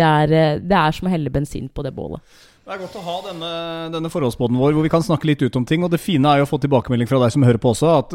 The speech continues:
Speaker 2: faktisk er ting som du kjenner deg litt grann igjen i, og som du kanskje kan, eh, ja, dele med kjæresten din, da. Hvis du føler at det liksom kan løsne litt på, på knutene og få snakka ut om ting. Kanskje det der med tid og kjæreste er litt sånn, eh,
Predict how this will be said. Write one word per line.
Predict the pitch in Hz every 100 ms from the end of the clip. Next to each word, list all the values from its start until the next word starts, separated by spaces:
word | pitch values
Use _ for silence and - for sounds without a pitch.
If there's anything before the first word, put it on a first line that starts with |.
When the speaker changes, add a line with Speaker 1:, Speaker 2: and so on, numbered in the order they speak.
| 131
Speaker 2:
faktisk | 135 135 123 131
er | 123
ting | 135 123
som | - 135 127
du | 127 127 127 - - -
kjenner | - - 139 123
deg | 131 135 -
litt | 143
grann | 127 117 127
igjen | 117 139
i, | 247
og | 277 202
som | 202 185
du | 175
kanskje | 180 156 147
kan, | - 143 143 143
eh, | 143 143 143 139 143 151 - 202 220 - 254 262 285 277 -
ja, | 277
dele | 269 240 143
med | 156 160
kjæresten | 135 143
din, | 185 269
da. | - - _ -
Hvis | 156
du | 185
føler | 165 135
at | 139
det | 135
liksom | 131 131
kan | 139 135 127 - - -
løsne | 170 - - 151
litt | 143 - -
på, | 139 135 131
på | 147
knutene | - 131 - 131 156
og | 147 143 143
få | 165
snakka | - 147 147 113
ut | -
om | 113
ting. | 139 147 - _ _ _ -
Kanskje | 214 185 196
det |
der | 180 165
med | 196 -
tid | - 175 202 196
og | 190
kjæreste | 185 185 127 -
er | 147 143
litt | 165
sånn, | - 147 143 139 - - _ _ _ -
eh, | 147 139 139 139